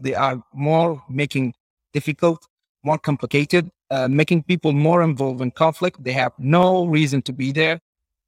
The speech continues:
People lost their life, lost their jobs. People have been hurt a lot by this kind of disinformation. People being accused to be this and that, and they face a lot of problem because of this. And the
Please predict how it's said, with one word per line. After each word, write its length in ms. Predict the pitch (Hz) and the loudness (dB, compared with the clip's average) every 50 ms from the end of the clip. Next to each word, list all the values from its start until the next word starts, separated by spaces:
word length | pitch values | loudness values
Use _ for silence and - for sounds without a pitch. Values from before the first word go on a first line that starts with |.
| _ - | _ -2
People 280 | 247 240 - 214 208 | 0 0 0 0 2
lost 180 | 180 156 143 127 | 4 2 4 2
their 120 | 131 120 | 0 0
life, 340 | 113 110 117 143 160 160 151 _ - | 2 2 2 2 2 0 -2 _ -6
lost 220 | 143 127 127 - | -6 -6 -6 -4
their 160 | - 110 - _ - | -4 -6 -6 _ -6
jobs. 560 | - 160 156 160 151 151 156 - - - - _ _ _ _ _ _ _ _ _ _ _ _ _ - | -2 0 2 2 2 2 0 -4 -10 -16 -18 _ _ _ _ _ _ _ _ _ _ _ _ _ -2
People 440 | 185 196 185 196 185 165 151 139 - | -2 0 2 2 0 0 0 -4 -6
have 220 | - 143 139 - - _ | -4 -4 -4 -4 -4 _
been 380 | - 147 151 147 143 131 123 117 | -4 -2 0 0 0 0 -2 -2
hurt 320 | - 156 151 160 170 156 _ _ _ - | 0 2 2 2 2 -2 _ _ _ -14
a 60 | 120 | -6
lot 360 | 127 127 127 139 156 - - | 0 0 2 2 0 -2 -2
by 200 | - 123 120 120 | -2 0 0 -2
this 200 | 120 127 135 - | -4 -8 -10 -10
kind 280 | - - 135 131 131 - | -6 -4 -4 -4 -4 -6
of 60 | - | -12
disinformation. 800 | - 127 - 165 - 165 160 170 170 170 170 - - 180 180 185 _ _ _ _ _ _ _ _ _ _ _ _ _ _ - | -14 -12 -12 -10 -6 -4 -2 -2 0 -2 -2 -2 -4 -4 -6 -10 _ _ _ _ _ _ _ _ _ _ _ _ _ _ -2
People 320 | 143 156 151 - 156 151 | -2 0 0 2 0 0
being 360 | 135 120 123 135 143 139 135 - | 0 0 0 2 2 2 0 -2
accused 640 | - - - - 151 151 156 156 147 - - - _ _ - | -4 -6 -2 0 2 2 2 2 0 -4 -10 -20 _ _ -16
to 80 | - - | -12 -4
be 600 | - 131 127 127 127 123 123 117 113 110 104 101 _ _ _ _ - | 0 4 4 4 4 4 2 0 -2 -4 -8 -12 _ _ _ _ -2
this 380 | 185 190 185 - - - - | 0 0 0 -2 -6 -10 -8
and 200 | 117 110 117 120 | -4 -4 -4 0
that, 380 | 170 190 196 190 190 185 180 175 _ - - _ _ _ _ _ _ _ _ _ _ _ _ _ _ _ - | 0 0 2 2 2 2 0 -2 _ -18 -20 _ _ _ _ _ _ _ _ _ _ _ _ _ _ _ -10
and 120 | - 113 113 | -6 -2 0
they 120 | 131 127 | 0 0
face 300 | 117 - 147 143 147 - | 0 0 0 0 0 0
a 60 | 135 120 | -2 0
lot 180 | 135 156 170 | 0 2 0
of 80 | 165 - | 0 0
problem 320 | - 151 151 135 139 117 | -2 -2 -2 -2 -4 -6
because 300 | 120 127 - 175 180 165 | -8 -6 -2 0 0 0
of 140 | 170 160 139 | 0 -2 0
this. 320 | 151 160 147 - - - - _ _ _ _ _ _ _ _ _ _ _ _ _ - | 0 -2 -2 -2 -8 -18 -20 _ _ _ _ _ _ _ _ _ _ _ _ _ -2
And 160 | 151 175 165 | -2 -2 -2
the 60 | 175 | -2